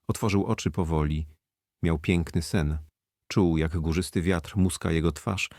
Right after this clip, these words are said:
a on podziwia, jak w oddali majaczy szczyt Mont Blanc. Śniły mu się jego kochane Alpy. Miejsce, gdzie się wychował. Ten prawie trzydziestopięcioletni mężczyzna o szarych, piwnych oczach, dobrze zbudowany, z lekkim zarostem,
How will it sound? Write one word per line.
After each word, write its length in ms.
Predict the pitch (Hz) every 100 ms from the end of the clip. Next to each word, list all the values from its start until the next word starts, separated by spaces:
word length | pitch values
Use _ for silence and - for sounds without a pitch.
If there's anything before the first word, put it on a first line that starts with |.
| -
a 120 | 101
on 240 | - 123 117
podziwia, 440 | 104 95 90 87
jak 180 | 85 80
w 60 | -
oddali 560 | 107 78 90 85 80
majaczy 420 | 80 80 78 -
szczyt 340 | 80 - 78 -
Mont 220 | 78 78
Blanc. 380 | 73 76 73 76 - _ _ _ _ _ -
Śniły 320 | - 92 80
mu 100 | 82
się 160 | - 80
jego 260 | 78 78
kochane 520 | 76 85 98 80 78
Alpy. 560 | 82 85 71 73 - 82 - _ _ _ _ _ _ _ _
Miejsce, 520 | 85 80 - - 82
gdzie 200 | 76 73
się 180 | 71 -
wychował. 640 | 71 78 113 87 71 71 76 _ _ _ _ _ _ _
Ten 180 | 87 82
prawie 420 | 87 80 85 82
trzydziestopięcioletni 1080 | - 104 101 - 92 95 85 90 85 - 87
mężczyzna 680 | 82 80 - 101 85 85 78
o 60 |
szarych, 460 | 82 101 87 80 76
piwnych 420 | - 85 82 80 -
oczach, 440 | 92 - 85 82 - _ _ _ -
dobrze 300 | 87 85 80
zbudowany, 720 | 78 80 78 78 92 82 76
z 80 | 78
lekkim 460 | 82 - - 85
zarostem, 680 | 76 76 85 101 - 90